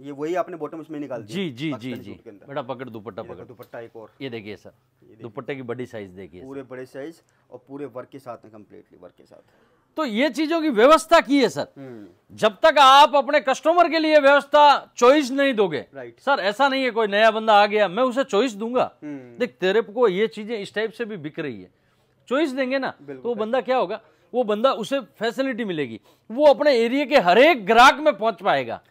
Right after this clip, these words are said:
Speaker 1: हाँ, रिटेल काउंटर को नॉलेज होती है कि क-, क्या बिक रहा है।
Speaker 2: हंड्रेड परसेंट वही चीज है सर,
Speaker 1: सही
Speaker 2: तो
Speaker 1: है।
Speaker 2: वो सबसे बड़ी चीज है। और आज वैरायटी सैंपल की बात करूं, एक बार थोड़ा झलक देखो सर, वैरायटी सैंपल तो है ना,
Speaker 1: हम्म।
Speaker 2: इतने ही दिखा सकता हूँ।
Speaker 1: Near about बहुत सारे डिजाइन है, देखो ये भी डिजाइन है, पीछे सारे के सारे
Speaker 2: ये सारी दिखा
Speaker 1: जमा
Speaker 2: नहीं
Speaker 1: भी
Speaker 2: पाया
Speaker 1: डिजाइन
Speaker 2: सर।
Speaker 1: है, बिल्कुल, बिल्कुल।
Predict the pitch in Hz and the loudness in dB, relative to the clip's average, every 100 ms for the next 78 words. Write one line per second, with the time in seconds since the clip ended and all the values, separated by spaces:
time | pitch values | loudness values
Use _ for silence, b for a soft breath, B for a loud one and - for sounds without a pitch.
0 | - 160 185 190 233 233 220 220 214 220 | -10 -6 -6 -4 -4 -4 -4 -6 -6 -6
1 | 202 202 180 190 214 214 196 202 202 175 | -6 -6 -8 -10 -12 -16 -10 -4 -4 -4
2 | 165 147 107 - 214 294 247 269 233 254 | -6 -6 -6 -6 0 0 0 -2 -2 0
3 | 226 190 170 131 123 117 - _ 110 277 | -2 -2 -8 -12 -14 -14 -20 _ -8 -6
4 | 202 277 - 285 233 339 294 262 202 233 | 2 2 4 2 0 -2 0 0 -2 -4
5 | 185 185 226 233 220 190 214 269 294 247 | 0 2 4 2 2 2 2 2 -2 -4
6 | 240 269 277 262 254 226 277 226 233 277 | -2 -2 0 2 2 2 -2 -2 2 2
7 | 233 262 254 202 247 226 240 220 196 160 | 2 2 2 2 0 0 0 0 -2 0
8 | 190 233 247 247 233 226 254 262 277 220 | 0 0 -2 -4 -6 -4 -2 -2 -2 -4
9 | - _ - 139 127 123 202 269 294 269 | -10 _ -20 -18 -14 -12 -8 0 4 4
10 | 302 262 226 254 233 185 185 104 - _ | 2 0 0 0 0 -2 -2 -2 -12 _
11 | _ _ 131 156 190 190 185 190 139 165 | _ _ -14 -8 -4 -2 -2 -4 -6 -10
12 | 147 202 202 170 180 165 151 165 170 165 | -6 -8 -6 -8 -8 -10 -12 -12 -14 -14
13 | 180 165 170 175 151 156 156 160 139 151 | -10 -8 -8 -8 -10 -12 -14 -18 -20 -14
14 | 143 139 147 240 262 220 240 285 208 160 | -12 -12 -8 -4 -2 0 0 0 -6 0
15 | 277 302 285 262 226 180 143 110 143 135 | 2 2 2 4 4 2 -6 -10 -16 -16
16 | 120 113 87 | -18 -20 -20